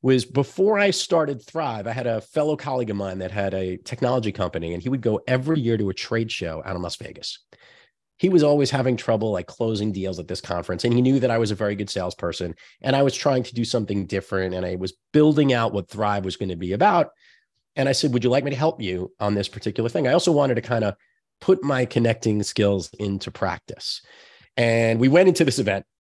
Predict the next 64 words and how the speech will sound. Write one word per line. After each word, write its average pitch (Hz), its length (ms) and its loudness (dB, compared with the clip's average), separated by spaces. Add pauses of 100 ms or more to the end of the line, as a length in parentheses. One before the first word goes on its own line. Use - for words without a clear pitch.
(160)
and 104 440 -4 (260)
it 117 120 0
was 117 160 0
one 135 100 4
of 123 60 4
those 113 160 0
two 175 180 4
and 156 80 4
a 139 40 0
half 143 180 -2
day 120 140 0
trade 101 280 -6
shows, 73 240 -12
Basia. - 380 -12
And - 100 -10
I 120 40 -2
was 117 160 -4
like, 92 320 -4 (320)
"All 110 120 0
right, 73 220 -4 (580)
how 151 140 0
many 185 220 6
deals 127 320 2
have 113 120 0
you 110 160 -2
done 98 240 -4
in 98 100 -4
the 101 60 -4
past - 640 -8 (380)
at 113 160 -4
these 113 160 0
events?" 131 380 2
And 107 60 0
he 101 60 0
goes, 98 220 -2
"I'm 104 160 2
lucky 127 320 0
to 117 140 0
have 92 80 -4
gotten 95 260 -2
one 95 320 0
key 92 220 -4
relationship 82 600 -8
out 76 140 -12
of - 60 -16
this." - 240 -14 (640)
So - 160 2
going 143 300 8
into 127 200 4
this, 107 180 0
I 101 60 -2
said, - 140 -6
"Here's 120 180 -2
our 107 80 -2
goal. 90 300 -12
We 110 160 0
are 127 80 4
going 117 280 -2
to - 120 -14
close 127 500 2
business 98 380 -4
when 90 100 -4
we're 85 160 -4
there. 160 320 2